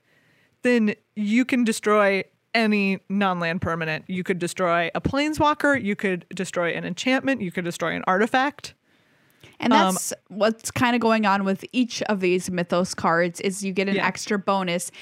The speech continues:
Speaker 2: if you cast them in kind of the, um, uh, Khan's color
Speaker 1: Yeah.
Speaker 2: wedge or whatever.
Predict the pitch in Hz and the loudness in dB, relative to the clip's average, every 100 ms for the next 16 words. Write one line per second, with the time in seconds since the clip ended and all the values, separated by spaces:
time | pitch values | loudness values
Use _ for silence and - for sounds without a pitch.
0 | - _ 240 240 226 208 190 180 - 185 | -20 _ -2 0 -6 -4 -2 -2 -2 -2
1 | 185 185 196 190 202 180 180 180 170 165 | -2 -4 -4 -4 -2 -2 -2 -2 0 2
2 | 165 180 - - - - _ _ _ - | 0 -2 -10 -20 -20 -20 _ _ _ -2
3 | 175 170 170 165 - - 214 190 180 170 | 0 2 0 -2 -4 -2 2 2 2 -2
4 | 180 - - _ _ _ - - 185 175 | -6 -8 -10 _ _ _ -10 0 2 2
5 | 160 - 190 180 - - 180 - - 202 | 0 -2 -2 -4 -8 -6 -6 -4 -4 -4
6 | 226 | -6